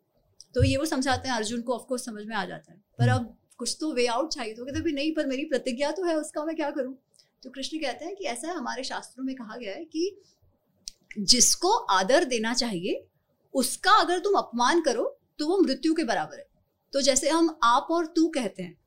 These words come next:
Speaker 1: अ, हिंदी में, है ना, कि तू, अ, आदरदायक नहीं है, आप आदर जैसा है। तो संस्कृत में उसे भवान और त्वम, त्वम is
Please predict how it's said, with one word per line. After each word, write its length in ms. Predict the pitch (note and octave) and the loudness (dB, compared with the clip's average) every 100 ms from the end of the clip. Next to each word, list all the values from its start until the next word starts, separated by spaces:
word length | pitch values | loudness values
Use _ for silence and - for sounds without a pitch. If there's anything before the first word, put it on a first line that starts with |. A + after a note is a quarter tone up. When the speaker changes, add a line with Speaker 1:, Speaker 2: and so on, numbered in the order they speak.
| _ _ _ _ _ _ - | _ _ _ _ _ _ -8
Speaker 1:
अ, 200 | G3 F#3 | -4 -4
हिंदी 320 | E3+ A#3 A3+ G#3 | -2 0 0 -2
में, 180 | - _ B3+ | -8 _ -10
है 40 | |
ना, 180 | D#4 - A#3 | -8 -8 -10
कि 180 | C4 - | -6 -2
तू, 360 | D4+ D#4+ C#4+ - _ _ _ _ _ _ _ _ - | 0 2 0 -8 _ _ _ _ _ _ _ _ -8
अ, 140 | G#3+ G#3 | -4 2
आदरदायक 580 | G#3+ G#3 C4+ C4 A#3+ C#4 | 2 2 2 4 2 0
नहीं 200 | B3 B3 | -2 0
है, 160 | F#4+ - - | -2 -4 -2
आप 200 | A3 A3+ | -2 -2
आदर 240 | F#3+ F#3 F#3+ | -6 -8 -10
जैसा 280 | F3+ - - | -12 -16 -20
है। 160 | _ _ _ | _ _ _
तो 60 | D4 | -2
संस्कृत 400 | C#4 B3 - D#4+ | 0 0 -2 -4
में 60 | F4+ | -4
उसे 160 | E4 A4 G4+ - | -4 -4 -4 -4
भवान 360 | A3 A3 C4 G4+ | 0 2 4 4
और 240 | D4+ D#4 | 2 0
त्वम, 320 | - C#4 A3 - _ _ - | 0 2 2 0 _ _ 0
त्वम 240 | B3+ C#4 | 2 2
is 80 | E4 | 0